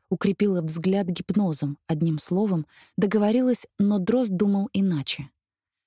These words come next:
Сверкнув чёрным глазом бусиной, он взмахнул крыльями и, выронив перо, изящно упорхнул, исчезнув в кудрявой зелени соседних берёз. Эсмина жадно проводила его взглядом,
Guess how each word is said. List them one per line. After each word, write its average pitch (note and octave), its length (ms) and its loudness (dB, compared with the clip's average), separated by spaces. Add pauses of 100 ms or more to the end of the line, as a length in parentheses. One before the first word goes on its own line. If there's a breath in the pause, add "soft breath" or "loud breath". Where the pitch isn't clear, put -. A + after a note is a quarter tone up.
Сверкнув A3+ 540 0
чёрным G3+ 440 2
глазом F#3+ 440 2
бусиной, F3+ 560 0 (220 soft breath)
он G#3+ 180 4
взмахнул G3 560 0
крыльями G#3+ 600 2
и, A3 100 2
выронив G3 460 0
перо, G3 340 -2 (540)
изящно A3 500 2
упорхнул, G#3+ 640 0 (200 loud breath)
исчезнув B3 720 0
в - 160 -18
кудрявой F3+ 460 0
зелени G3 420 0
соседних D#3+ 640 -2
берёз. D#3 420 -2 (600)
Эсмина G3+ 420 2
жадно E3+ 440 0
проводила E3+ 440 0
его D#3+ 180 -2
взглядом, E3+ 600 0